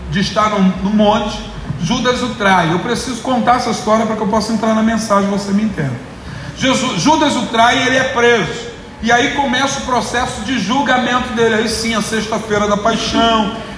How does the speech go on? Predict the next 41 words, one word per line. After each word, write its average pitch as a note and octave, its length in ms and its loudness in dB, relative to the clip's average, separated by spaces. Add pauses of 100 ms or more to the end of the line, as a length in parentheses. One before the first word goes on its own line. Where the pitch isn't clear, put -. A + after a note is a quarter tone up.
e G3 80 0
et G3+ 140 2
cetera, A#3 600 2
aquela G#3+ 200 2
coisa A3 260 0
toda. A3+ 400 2
Ele G3+ 400 -2
vai G#3 140 2
pra G#3 100 -2
um A#3+ 100 2
lado, G#3+ 300 4
vai G#3 100 0
pro A3 140 -4
outro, A3+ 440 4
vai G#3+ 100 -2
pra A3 100 -4
um A#3+ 80 -2
lugar, A3 380 2
vai F#3+ 100 -2
pro B3 140 -6
outro. A#3 480 0
E C4 120 -2
aí C4+ 240 2
ele C#4 140 2
é C4+ 80 0
crucificado. A#3+ 840 0
Você G3 300 -2
tá G#3+ 140 0
comigo F3+ 380 0
aí? F#3+ 80 4
Você E3 240 0
entendeu? D#3+ 520 2 (840)
Amém. F3 380 2 (540)
Então G#3 320 2
vamos G#3+ 260 6
mais G#3 240 4
adiante. G3+ 640 -2 (680)
Eu C#3 60 -4
quero E3+ 220 2
que E3+ 100 0
você F3 640 4